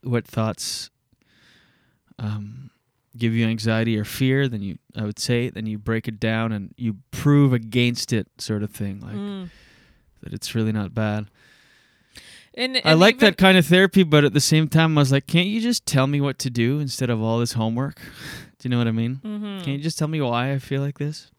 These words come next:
Speaker 1: Anyway.
Speaker 2: Right, right. Well, like, i-, i-, in the stuff that I've read, it's, it's, um, not even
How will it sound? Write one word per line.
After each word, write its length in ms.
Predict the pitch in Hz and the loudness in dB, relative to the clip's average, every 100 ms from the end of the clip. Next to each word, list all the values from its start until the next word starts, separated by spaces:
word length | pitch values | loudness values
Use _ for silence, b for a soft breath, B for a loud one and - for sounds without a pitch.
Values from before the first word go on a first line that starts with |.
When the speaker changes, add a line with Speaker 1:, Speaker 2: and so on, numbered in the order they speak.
| _ _ _ - | _ _ _ -8
Speaker 1:
Anyway. 160 | 185 | -6
Speaker 2:
Right, 240 | 175 175 - _ _ | -4 -8 -14 _ _
right. 380 | 196 196 180 160 _ _ 220 _ _ B B B | -4 0 0 -2 _ _ -20 _ _ B B B
Well, 220 | - 269 262 | 0 0 2
like, 300 | 277 - - - | 0 0 -12 -18
i-, 80 | - _ _ _ - | -18 _ _ _ -8
i-, 120 | 214 - | -8 -4
in 280 | 202 233 226 | -2 -2 -4
the 100 | 226 | -6
stuff 320 | - 247 247 | -4 -4 -4
that 160 | 254 208 | -4 -2
I've 220 | 196 196 | -2 -2
read, 280 | 190 185 185 | -4 -2 -4
it's, 640 | 180 - - - - 196 - | -8 -10 -10 -12 -14 -18 -14
it's, 460 | 208 196 185 - - | -8 -8 -8 -12 -10
um, 800 | 185 185 180 175 175 175 175 175 | -6 -6 -6 -6 -10 -12 -16 -18
not 300 | - 208 220 | -12 -4 -4
even 720 | 226 240 208 185 175 110 98 | -4 -6 -6 -6 -10 -18 -20